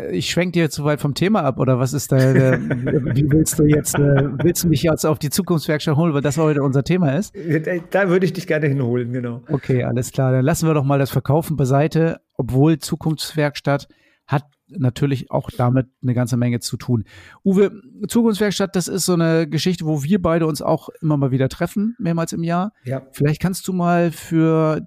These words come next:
Speaker 1: die Hörerinnen, den Hörer erzählen, was denn die Zukunftswerkstatt ist, wer da kommt, äh, was wir da machen.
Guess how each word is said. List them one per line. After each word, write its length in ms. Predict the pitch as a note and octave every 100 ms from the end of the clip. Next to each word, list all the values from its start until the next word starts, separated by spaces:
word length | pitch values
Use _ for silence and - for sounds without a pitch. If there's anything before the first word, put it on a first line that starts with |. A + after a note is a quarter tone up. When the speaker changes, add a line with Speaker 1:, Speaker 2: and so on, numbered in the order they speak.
| - -
Speaker 1:
die 180 | C#3+
Hörerinnen, 380 | C#3 D#3 D3 D3
den 160 | C#3+ C3
Hörer 240 | C#3 C#3
erzählen, 500 | - - D3 D3+ C#3+
was 220 | C3+ C3+ -
denn 360 | C3 B2+ B2 - _ _ _ -
die 120 | B2+
Zukunftswerkstatt 800 | - D#3 C#3+ B2+ C3 B2 B2+ -
ist, 280 | G3 - C#3
wer 100 | B2+
da 100 | B2
kommt, 440 | - D3+ D#3 - -
äh, 0 |
was 760 | C#3 B2+ B2 B2 - C3+ -
wir 80 | D3
da 140 | B2 B2
machen. 420 | D#3 C#3 A2